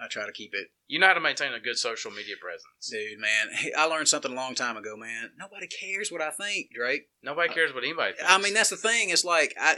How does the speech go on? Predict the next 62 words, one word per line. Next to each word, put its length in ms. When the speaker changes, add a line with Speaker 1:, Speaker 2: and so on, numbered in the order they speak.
Speaker 1:
nobody 440
cares 380
what 160
I, 60
and 140
why 180
am 100
I 80
gonna 160
take 240
the 80
risk 260
of 60
pissing 280
you 200
off 360
about 240
something 280
that's 160
trivial 360
and 100
don't 160
matter, 260
man, 220
when 120
I 80
gotta 300
go 100
to 40
church 260
with 120
you 80
on 80
Sunday? 340
Or, 100
Speaker 2:
Exactly. 540
Speaker 1:
yeah, 140
I 20
mean, 160
you 100
know. 200
Speaker 2:
Well, 160
here, 180
we'll 100
close 320
out 180
with 180
this. 140
Here's, 180
Speaker 1:
Sure. 140
Speaker 2:
here's 240
the 100
one 160
thing 140
that 160
pisses 320
me 120
off 220
is 180
people 260
care 240
more 420